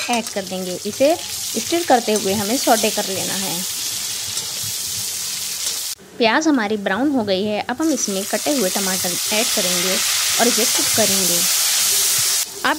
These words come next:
इसमें जाएगा नमक, इससे टमाटर जल्दी गल जाएंगे। बहुत ही common मसाले हैं जिसमें है धनिया powder, मिर्च, हल्दी, अमचूर powder, काला नमक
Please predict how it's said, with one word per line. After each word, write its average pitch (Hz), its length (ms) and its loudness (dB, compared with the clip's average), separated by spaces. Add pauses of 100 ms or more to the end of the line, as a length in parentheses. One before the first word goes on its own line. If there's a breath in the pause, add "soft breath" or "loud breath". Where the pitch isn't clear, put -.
(100)
इसमें 226 280 4
जाएगा 202 340 4
नमक, 226 400 2
इससे 294 200 0
टमाटर 247 440 4
जल्दी 220 360 2
गल 247 240 2
जाएंगे। 180 560 0 (2500)
बहुत 226 300 6
ही 285 60 2
common 226 380 2
मसाले 226 360 2
हैं 233 220 2
जिसमें 233 280 -2
है 247 240 2
धनिया 190 360 -2
powder, 202 480 0 (220)
मिर्च, 214 360 0 (320)
हल्दी, 220 520 2 (400 loud breath)
अमचूर 269 420 2 (100)
powder, 208 440 6 (100)
काला 180 280 2
नमक 190 360 -2